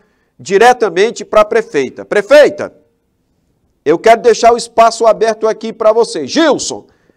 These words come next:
eu também quero deixar o espaço aberto aqui pra você, tá bom? Aí da cidade de Massapê. Gente, vem pra cá, vem conversar, vem dizer o que é que tá acontecendo.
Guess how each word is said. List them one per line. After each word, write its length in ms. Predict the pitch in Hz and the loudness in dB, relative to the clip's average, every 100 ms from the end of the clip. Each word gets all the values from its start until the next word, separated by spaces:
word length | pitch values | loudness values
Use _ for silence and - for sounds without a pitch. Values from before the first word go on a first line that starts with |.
| _ _ - | _ _ -4
eu 140 | 196 | 0
também 400 | 233 208 226 240 | 2 2 0 0
quero 240 | 233 233 | 0 0
deixar 340 | 214 233 220 220 | 0 -2 0 0
o 20 | |
espaço 500 | 214 - 220 214 226 | 0 0 0 0 0
aberto 380 | 214 214 214 214 | 0 -2 -2 -6
aqui 240 | 208 214 | -6 -10
pra 200 | 208 214 | -2 0
você, 400 | 214 233 - 185 | 0 -2 -4 -6
tá 120 | - | -6
bom? 320 | 147 202 240 233 _ _ _ | -2 0 0 -4 _ _ _
Aí 160 | 147 190 | -2 0
da 160 | 202 190 | 0 0
cidade 300 | 196 196 180 | 0 0 0
de 40 | |
Massapê. 720 | 190 185 302 180 160 139 - _ _ _ _ _ _ | -2 0 -2 -2 -6 -6 -12 _ _ _ _ _ _
Gente, 560 | 123 - 277 151 - - _ _ _ _ _ _ _ _ | -2 0 2 0 -8 -16 _ _ _ _ _ _ _ _
vem 140 | 247 | -6
pra 180 | - 285 | -2 -2
cá, 460 | 269 220 269 196 - | 2 6 6 4 0
vem 140 | 190 247 | -6 -4
conversar, 760 | 269 269 202 - 185 233 208 | -2 -2 -2 2 4 4 4
vem 160 | 202 262 | 0 -6
dizer 320 | 262 160 247 | -6 2 2
o 60 | |
que 100 | - | 2
é 60 | 233 | -2
que 60 | 233 | -2
tá 80 | |
acontecendo. 960 | 220 233 233 196 - 170 208 196 127 92 | -2 -4 -2 -4 -2 0 2 0 -2 -14